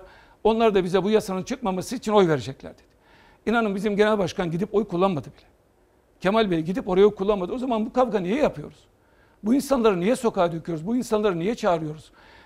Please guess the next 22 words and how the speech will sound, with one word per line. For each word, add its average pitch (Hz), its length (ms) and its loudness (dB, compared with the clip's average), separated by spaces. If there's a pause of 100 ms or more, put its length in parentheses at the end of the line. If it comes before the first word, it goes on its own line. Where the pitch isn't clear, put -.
(120)
Eğer 208 140 6
sözünüzde 175 500 0
durmazsanız. 165 600 -6 (520)
Bir 233 120 0
başka 220 300 4
şey 226 320 -2 (260)
hatırlarsınız. 202 760 -2 (420)
Yine 208 360 0 (100)
aynı 196 260 2
şey 185 240 -2
kurultayda. 175 640 -4 (460)
Dedi 220 180 -2
ki 196 80 -6
üç 247 180 -6
tane 208 160 0
milletvekilimiz 208 680 0
hapishanedeydi. 185 760 2 (840)
Biliyorsunuz, 170 520 -4 (480)
e, 170 80 -2
e, 160 200 0 (520)
Mehmet 170 320 0
Haberal, 170 400 2